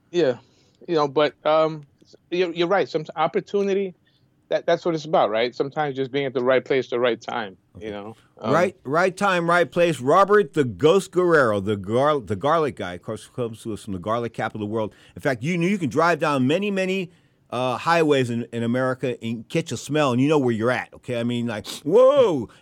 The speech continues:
Speaker 2: Anyway, bad smells. But when you drive through Gilroy, it's nothing but garlic. I kid you not. Year-round, you drive down Highway one oh one, you drive through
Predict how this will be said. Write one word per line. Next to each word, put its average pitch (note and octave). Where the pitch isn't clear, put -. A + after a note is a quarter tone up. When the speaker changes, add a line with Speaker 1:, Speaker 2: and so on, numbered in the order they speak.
Speaker 2:
Anyway, C3+
bad D#3+
smells. G2+
But F#3+
when F3+
you F3
drive A3
through G3
Gilroy, F#3
it's D#3
nothing G3
but D3+
garlic. F3+
I C3
kid E3
you F3
not. C#3+
Year-round, F3+
you D3+
drive D#3+
down E3+
Highway E3+
one E3
oh D#3
one, D3
you A#2
drive C#3+
through D3